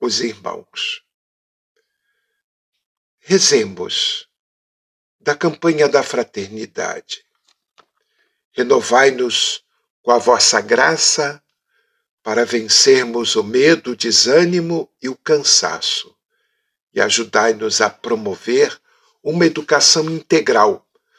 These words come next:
fraterna e solidária.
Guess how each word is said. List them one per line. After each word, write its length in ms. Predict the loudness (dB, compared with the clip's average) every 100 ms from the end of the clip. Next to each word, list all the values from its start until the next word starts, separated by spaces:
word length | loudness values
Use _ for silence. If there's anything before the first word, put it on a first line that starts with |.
| _ _
fraterna 1080 | -8 -6 -6 -8 -2 0 0 -4 -6 -8 -8 _ _ _
e 60 | -6
solidária. 880 | -2 -2 -4 -8 -8 -8 -12 -18